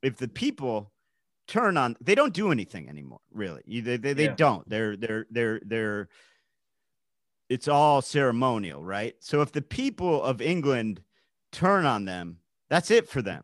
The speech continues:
Speaker 1: They're gone. Like, 'cause there's no need for them to be there. They're just a fucking, you know, the queen technically, like, has a say in parliament, but, and, and meets with the prime minister, but they don't do shit,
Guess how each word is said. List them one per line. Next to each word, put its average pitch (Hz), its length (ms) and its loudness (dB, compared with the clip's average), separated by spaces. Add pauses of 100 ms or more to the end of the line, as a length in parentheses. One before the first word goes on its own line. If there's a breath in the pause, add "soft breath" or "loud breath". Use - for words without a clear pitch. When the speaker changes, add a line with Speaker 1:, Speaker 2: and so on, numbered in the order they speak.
Speaker 1:
They're 120 140 -2
gone. 120 520 2
Like, 110 260 -4
'cause 120 180 -4
there's 127 180 -4
no 196 220 2
need 175 480 -2
for 143 160 -2
them 131 240 2
to 113 80 -2
be 127 280 -2
there. 82 240 -12
They're 113 200 -4
just 156 500 -4
a 113 120 -4
fucking, 123 540 -4 (260 soft breath)
you 180 80 -4
know, 156 80 4
the 143 140 0
queen 175 420 -2
technically, 135 640 0
like, 110 240 0
has 117 280 0
a 113 80 -4
say 117 420 0
in 104 120 -2
parliament, 104 720 -2
but, 107 280 -2 (400 soft breath)
and, 113 180 -2
and 117 200 -4
meets 127 280 -2
with 117 100 -4
the 110 80 -6
prime 117 300 -2
minister, 117 280 -6
but 143 180 -6
they 233 100 -2
don't 240 200 -4
do 95 140 -10
shit, - 360 -10